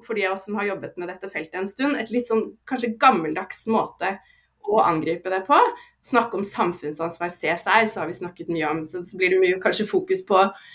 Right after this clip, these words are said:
på litt sånn, eh, hyggelige og, men viktige, fine initiativ, bygge skoler, den type ting, samfunnstiltak. Men det har jo skjedd enormt mye på dette feltet, eh, som gjorde at,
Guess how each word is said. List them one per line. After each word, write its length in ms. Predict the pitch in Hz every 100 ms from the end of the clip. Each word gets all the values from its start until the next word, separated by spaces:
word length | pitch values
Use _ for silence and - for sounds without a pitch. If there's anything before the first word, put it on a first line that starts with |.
| - - _ -
på 100 | 185 190 190
litt 220 | 196 196
sånn, 240 | 175 175 175
eh, 540 | 170 170 160 160 160 214
hyggelige 460 | 240 175 180 180 180
og, 160 | 170 226
men 160 | 285 277
viktige, 460 | 269 - - 175 190 -
fine 320 | 233 175 180
initiativ, 640 | 190 - 185 - 180 180 - 190
bygge 240 | 190 196
skoler, 480 | - 208 180 165 175
den 140 | 170 175
type 240 | 185 185 190
ting, 160 | 190
samfunnstiltak. 1120 | 196 202 160 156 160 - 170 170 254 320 - - - - - - _ _ _ _ 214
Men 200 | 220 220
det 140 | 226 226
har 160 | 196
jo 80 | 214
skjedd 380 | 226 - 220 208 -
enormt 800 | 240 240 226 240 285 294 - - -
mye 500 | 240 262 190 175 247 254 247
på 140 | 220 220
dette 240 | 220 214 202
feltet, 520 | 170 160 - 285 339 - _ _ _ _ -
eh, 260 | 202 196 214
som 200 | 214 262 277
gjorde 400 | 285 202 160 185
at, 460 | 190 214 - -